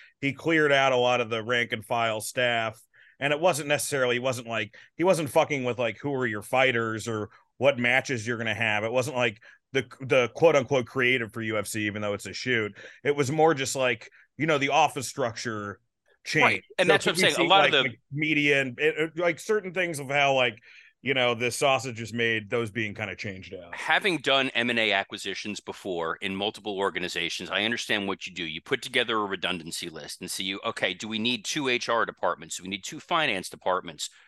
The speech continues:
Speaker 2: Do we need, you know, two X, Y? Obviously, they don't have an H R department. Look at Vince. But theoretically, they have these different departments that can overlap. And if you can fold it together and save money, you will. From a production end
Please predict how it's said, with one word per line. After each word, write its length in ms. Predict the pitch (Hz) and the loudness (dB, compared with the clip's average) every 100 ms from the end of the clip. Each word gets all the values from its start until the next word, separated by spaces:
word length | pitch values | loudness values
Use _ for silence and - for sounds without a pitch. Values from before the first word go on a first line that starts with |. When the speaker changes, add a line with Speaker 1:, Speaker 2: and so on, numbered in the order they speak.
| _ | _
Speaker 2:
Do 80 | 110 | -2
we 140 | 110 | 0
need, 380 | 110 117 113 101 _ | 2 2 2 -4 _
you 80 | 120 | -2
know, 320 | 104 98 95 _ | 0 -2 -6 _
two 300 | - 139 131 | -2 -2 0
X, 220 | 123 - | -2 -2
Y? 220 | 131 120 98 | 0 0 2
Obviously, 360 | 110 113 104 | 2 0 -2
they 60 | 98 | -2
don't 100 | 95 | 0
have 140 | 87 | -2
an 40 | 90 | -2
H 160 | 85 | -2
R 80 | 87 | -4
department. 400 | 85 - 90 101 | -4 -4 -4 -6
Look 140 | 92 | -8
at 80 | 92 | -6
Vince. 300 | 151 - - - - _ | -6 -6 -8 -10 -20 _
But 220 | 113 104 - - | 2 2 0 -4
theoretically, 580 | 170 151 135 143 - | 0 2 4 2 2
they 120 | 104 98 | 2 2
have 260 | 123 113 | 2 2
these 180 | 117 104 | 0 -2
different 300 | - 110 101 | -2 -4 -4
departments 480 | 98 - 120 101 95 | -2 0 0 0 -2
that 120 | 104 | -2
can 120 | 104 - | -2 -4
overlap. 560 | 117 117 113 98 98 104 | -4 -2 0 2 2 -2
And 80 | |
if 100 | 92 | -8
you 60 | 101 | -10
can 120 | 98 | -12
fold 300 | - 127 123 | -4 0 0
it 80 | 120 | -2
together 540 | 135 107 107 98 92 - - - | -6 0 0 2 0 -2 -10 -8
and 160 | 107 98 | -4 -2
save 380 | - 117 117 107 | 0 2 0 0
money, 420 | 113 104 87 - _ _ | 0 0 -2 -6 _ _
you 240 | 92 110 | -8 -6
will. 540 | 95 87 120 82 71 - _ _ | -6 0 0 0 -6 -18 _ _
From 160 | 120 | -2
a 60 | 113 | -2
production 720 | - 110 85 127 - - 120 110 | 0 -4 -2 -2 -2 -2 -2 -2
end 380 | 95 87 82 82 | -2 0 -2 -6